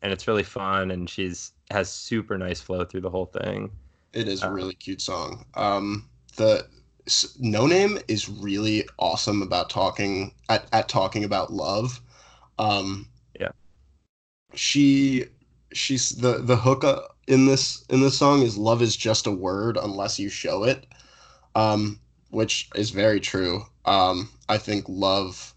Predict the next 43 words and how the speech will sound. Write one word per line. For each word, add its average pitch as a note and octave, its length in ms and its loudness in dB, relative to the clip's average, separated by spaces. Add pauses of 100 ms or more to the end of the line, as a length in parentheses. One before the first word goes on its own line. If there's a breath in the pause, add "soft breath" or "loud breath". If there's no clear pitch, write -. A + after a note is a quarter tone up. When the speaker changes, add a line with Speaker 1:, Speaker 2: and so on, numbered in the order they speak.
(260)
Speaker 2:
love G#2 200 0
as G2+ 120 -2
a F#2+ 40 -4
concept G2 760 0 (260)
is G#2+ 140 -2
def-, G2 260 -2
can - 160 0
definitely G2 280 0
be G2+ 80 -4
summed F#2 300 -2
up F2 140 -8
that G2 180 0
way. F#2+ 200 -2
You, G2 240 -4
you G#2 120 -8
can't A2 240 -2
really G#2 140 -2
fake - 460 -4
love. A2 300 4
You C#2+ 120 -14
can't F#2+ 400 -8 (640 soft breath)
really, F#2+ 580 0 (1300)
it, A2 160 0
it, G2+ 260 -6
you A2+ 140 4
know, F#2+ 100 0
you, G2 260 -4
you A#2 160 2
have B2 200 6
to A#2+ 80 -2
show A2+ 340 -2
your G2+ 180 -4
love G#2 260 -6
in G2+ 100 -6
order G2 200 -8
for - 180 -10
it - 100 -10
to G2 80 -8
be, G2 260 -2
to, G2 240 -8 (140)
to - 100 -4
be G2+ 140 -2
recognized. C3+ 840 2